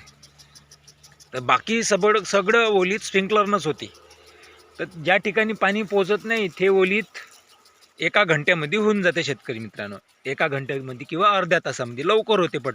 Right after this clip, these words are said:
पाण्याचं ओलीत, कारण की जागा थोडीशीच असते. तर आता मी सांगतो शेतकरी मित्रांनो, पहिलेपासून म्हणजे पेरणी झाल्यानंतरही आपल्याला शीप उचलता येते, कसंही फिरता येते,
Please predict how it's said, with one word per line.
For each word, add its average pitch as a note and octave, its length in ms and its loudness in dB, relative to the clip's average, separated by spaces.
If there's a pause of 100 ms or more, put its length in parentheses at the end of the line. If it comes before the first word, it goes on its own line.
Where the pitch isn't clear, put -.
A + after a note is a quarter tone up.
पाण्याचं G#2 300 -8
ओलीत, G2+ 200 -12 (580)
कारण B2+ 180 -2
की E3+ 100 0
जागा E3+ 340 2
थोडीशीच A3 400 2
असते. D3+ 300 -4 (2000)
तर A3+ 140 4
आता A#3 240 4
मी A#3+ 160 0
सांगतो F#3 320 0
शेतकरी F#3 320 0
मित्रांनो, D3+ 420 -6 (880)
पहिलेपासून G#3+ 600 4
म्हणजे A3+ 500 4 (880)
पेरणी G#3 340 4
झाल्यानंतरही G#3+ 880 4
आपल्याला F#3 460 4 (560)
शीप G3 280 0
उचलता A3 360 4
येते, E3 200 2
कसंही A3 380 0
फिरता F3+ 360 0
येते, F3+ 300 -2